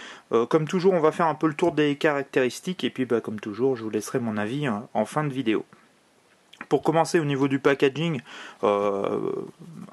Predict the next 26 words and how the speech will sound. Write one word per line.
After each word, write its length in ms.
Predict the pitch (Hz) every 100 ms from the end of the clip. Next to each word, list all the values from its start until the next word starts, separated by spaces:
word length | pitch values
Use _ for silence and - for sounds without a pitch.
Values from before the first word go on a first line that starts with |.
| - - -
Google 360 | 135 131 165 156
a 40 |
fait 180 | 123 -
vraiment 840 | 123 123 147 143 127 113 110 107 -
un, 40 |
au 80 | 113
côté 300 | - 120 123
design 380 | 127 143 165 131 - - - 107
avec 160 | 110
ce 120 | -
set, 400 | 123 - 147 -
euh, 520 | 107 110 110 107 110 117 -
pour 180 | 104
le, 200 | 104 104 117 117 117 117
la 80 | 113
Nexus, 440 | 117 - - 180 120
euh, 60 | - -
vraiment 320 | 110 127 135
plutôt 320 | - 127 139
sympathique. 680 | - 131 131 - 170 - 107 - - - - - - -
Euh, 220 | 104 104
l'emballage 560 | 110 120 113 123 131 131
est 160 | -
plutôt 320 | - - -
simple, 380 | 98 117 131 -
hein. 160 | 107